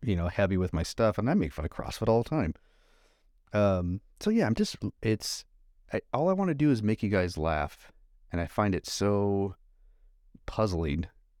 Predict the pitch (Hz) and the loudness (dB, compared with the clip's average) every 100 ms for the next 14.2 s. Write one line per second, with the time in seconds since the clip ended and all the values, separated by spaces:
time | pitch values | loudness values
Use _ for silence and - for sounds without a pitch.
0 | - 95 90 - 95 98 85 - 98 95 | -8 -2 -2 0 0 2 0 -2 -2 -2
1 | 98 76 - - - - - _ _ - | -2 -2 -2 -4 -12 -20 -20 _ _ -4
2 | 95 92 90 95 90 82 80 95 90 82 | -2 0 0 0 -2 -4 0 2 2 -2
3 | - _ _ _ _ _ _ 92 90 87 | -10 _ _ _ _ _ _ -2 2 2
4 | - 110 90 92 87 85 92 87 80 78 | 2 2 2 2 0 -2 0 0 0 -2
5 | 82 87 80 - - 90 78 - - - | -4 -2 -4 -6 -4 -2 -2 -8 -16 -8
6 | 85 82 76 73 73 - _ _ _ _ | -2 0 0 -2 -6 -10 _ _ _ _
7 | _ _ _ _ _ _ - 110 95 90 | _ _ _ _ _ _ -8 -2 -2 -2
8 | 87 - 92 104 87 85 - _ _ _ | -4 -4 -2 -2 -2 -6 -10 _ _ _
9 | _ _ _ _ _ 143 147 135 113 101 | _ _ _ _ _ -2 0 2 2 0
10 | 113 98 123 156 139 127 123 - 101 - | 0 2 0 0 0 0 0 0 -2 0
11 | 107 104 98 104 90 82 90 107 - 98 | 0 2 0 0 -2 0 0 0 0 0
12 | 120 165 156 - 151 151 156 151 - 92 | 0 -2 -4 2 4 4 2 0 0 0
13 | 85 90 80 78 76 - 127 139 143 143 | 0 -2 0 -2 -4 -2 0 2 2 0
14 | 143 143 | -4 -8